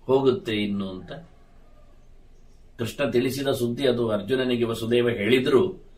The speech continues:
ದಾರುಕನಲ್ಲಿ ಬಂದದ್ರಿಂದ ಇನ್ನು ಮುಂದಕ್ಕೆ ಅವಘಡ ಸಂಭವಿಸಲಿದೆ, ಮತ್ತೆ ಅರ್ಜುನ ಯಾಕೆ ಬರ್ಲಿಕ್ಕೆ?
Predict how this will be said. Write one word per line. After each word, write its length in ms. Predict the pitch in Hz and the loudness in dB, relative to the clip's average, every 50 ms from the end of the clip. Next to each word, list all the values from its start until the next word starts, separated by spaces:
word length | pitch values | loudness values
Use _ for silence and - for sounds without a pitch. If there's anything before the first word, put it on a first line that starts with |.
| - - - - - - - - - 104 | -20 -20 -20 -20 -20 -20 -20 -10 0 6
ದಾರುಕನಲ್ಲಿ 680 | 131 151 180 190 202 - 196 180 175 170 165 165 151 | 10 12 12 12 12 10 8 10 10 10 10 8 6
ಬಂದದ್ರಿಂದ 600 | 147 147 165 170 170 165 151 143 135 123 117 117 | 4 6 8 8 6 6 6 2 2 2 2 0
ಇನ್ನು 240 | 104 110 127 135 123 | 0 0 0 0 0
ಮುಂದಕ್ಕೆ 720 | 131 139 143 151 147 - - 139 127 117 - 87 - - - - - - - - - - - - - | -2 2 2 2 2 2 4 4 4 4 2 -2 -8 -16 -20 -20 -20 -20 -20 -20 -20 -20 -20 -2 2
ಅವಘಡ 380 | 123 131 156 160 156 151 143 | 6 6 8 8 8 8 8
ಸಂಭವಿಸಲಿದೆ, 1200 | 139 - 123 123 135 131 139 151 160 - - 139 135 123 123 117 120 117 117 120 120 - - - - - - - | 8 6 6 2 4 4 4 4 4 4 2 4 4 4 4 4 2 2 2 0 -2 -6 -10 -18 -20 -20 -4 0
ಮತ್ತೆ 200 | 147 156 160 156 | 0 4 6 6
ಅರ್ಜುನ 240 | 143 143 143 151 139 | 4 6 2 2 4
ಯಾಕೆ 240 | 131 131 123 127 123 | 4 2 2 2 0
ಬರ್ಲಿಕ್ಕೆ? 580 | 107 104 101 101 101 92 - - 85 85 - | 0 0 0 -2 -6 -6 -8 -12 -16 -18 -18